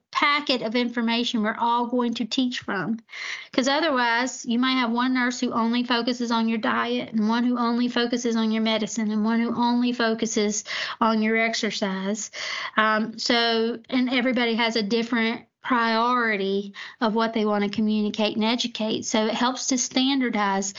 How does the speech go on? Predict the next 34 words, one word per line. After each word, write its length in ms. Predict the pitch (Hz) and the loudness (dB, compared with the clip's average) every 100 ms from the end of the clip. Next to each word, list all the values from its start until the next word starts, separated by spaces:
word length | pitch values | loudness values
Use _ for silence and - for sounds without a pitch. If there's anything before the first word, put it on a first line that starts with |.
| - - - | -10 -4 0
that 120 | 220 | 2
all 180 | 208 214 | 2 0
patients 400 | 233 214 214 214 | 0 0 -2 -2
get 120 | 226 | -2
the 80 | 220 | -2
same 480 | - 214 214 214 | 0 2 2 0
information. 880 | 233 214 202 202 208 220 - 208 202 - - - - - | 0 -2 0 0 0 0 -2 -4 -8 -12 -12 -8 -8 0
The 160 | 262 | 2
other 100 | 320 508 523 | 2 0 0
thing, 180 | 330 269 | 0 2
when 220 | 254 247 _ | 0 -4 _
education 600 | 269 254 262 285 277 247 | -2 0 0 0 2 0
is 120 | 226 | -2
standardized, 880 | - 269 320 359 226 208 196 214 214 | 0 0 2 0 0 -2 -2 -4 0
then 140 | 285 | 0
it 100 | 277 | 0
gets 240 | 262 294 - | -2 -2 -2
repeated. 720 | 247 - 349 339 226 - - _ - - - - | -2 0 0 0 -2 -4 -12 _ -10 -10 -10 -6
So 260 | - 285 269 | 0 2 2
if 160 | 277 | 0
the 80 | 269 | 0
doctor's 500 | 233 294 339 349 294 | 0 2 0 0 -2
office 440 | 262 240 233 240 240 | 0 0 -2 -6 -6
is 120 | 233 | -6
handing 360 | 269 269 269 | -2 -2 0
out 180 | 254 254 | 0 -2
the 80 | 247 | -6
same 340 | - 269 277 | -4 0 2
information 840 | 269 262 254 233 247 254 247 240 220 | 2 0 0 0 2 0 0 0 0
that 140 | 226 | -2
you 240 | 226 254 285 | 0 0 2
are 100 | 233 | -2
teaching 640 | 233 311 320 - 220 208 | -2 -2 -2 -2 -2 -2
from, 520 | 208 196 196 196 220 | -2 -2 0 0 -2